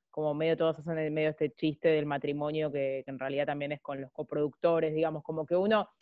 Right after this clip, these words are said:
no te casás con tu director, pero digo, es una relación que pasa por distintos momentos altos y bajos, supongo.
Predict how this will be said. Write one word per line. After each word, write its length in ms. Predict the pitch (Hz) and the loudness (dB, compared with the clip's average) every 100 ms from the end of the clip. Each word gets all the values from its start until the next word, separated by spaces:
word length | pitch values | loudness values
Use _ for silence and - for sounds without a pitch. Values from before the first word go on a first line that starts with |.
| - | -6
no 100 | 175 | -2
te 100 | 185 185 | 0 0
casás 360 | 170 - 220 | 0 2 2
con 220 | - 180 | 2 -2
tu 80 | 170 | 0
director, 560 | 170 175 170 202 214 226 | 2 2 4 8 8 8
pero 160 | 196 170 | 6 6
digo, 260 | 170 165 | 6 4
es 140 | 160 185 | 4 0
una 140 | 180 | 0
relación 460 | 165 156 147 180 185 | 2 0 0 2 2
que 160 | 196 175 | 2 0
pasa 320 | 160 - 170 | 0 0 -2
por 200 | 156 147 | 0 -4
distintos 440 | 143 - 160 160 | -6 -6 -4 -2
momentos 1120 | 156 143 151 160 165 160 165 160 147 - _ _ _ - | -2 -2 0 0 -2 0 2 2 0 -8 _ _ _ 2
altos 400 | 170 165 170 - | 4 4 2 2
y 60 | |
bajos, 520 | 170 185 - 156 147 - | 4 4 2 -4 -4 -6
supongo. 580 | 160 147 147 139 131 | -6 0 0 0 -6